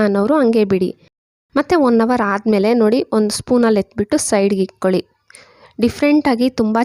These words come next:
ಚೆನ್ನಾಗಿರುತ್ತೆ. ಕಮ್ಮಿ ಇಂಗ್ರೀಡಿಯೆಂಟ್ಸು, ಟೈಮು ಅಷ್ಟೇ ಕಮ್ಮಿ ತಗೊಳುತ್ತೆ. ನೀವೇ ನೋಡಿದ್ರಲ್ಲ,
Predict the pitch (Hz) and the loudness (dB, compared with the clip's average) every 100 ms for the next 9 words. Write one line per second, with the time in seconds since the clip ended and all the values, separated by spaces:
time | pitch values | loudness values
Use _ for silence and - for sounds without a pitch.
0 | - 220 214 208 208 240 247 202 208 226 | -2 -2 0 0 -2 -4 -4 -4 -4 0
1 | 254 277 262 240 233 233 214 220 262 254 | 2 2 2 2 2 2 2 0 0 -2
2 | 233 220 247 233 - 240 - 202 214 247 | 0 0 2 0 -2 -6 -4 -2 0 0
3 | 240 214 208 208 - 214 208 226 233 208 | -2 -2 0 0 0 0 2 2 2 0
4 | 202 196 214 | 0 -2 -2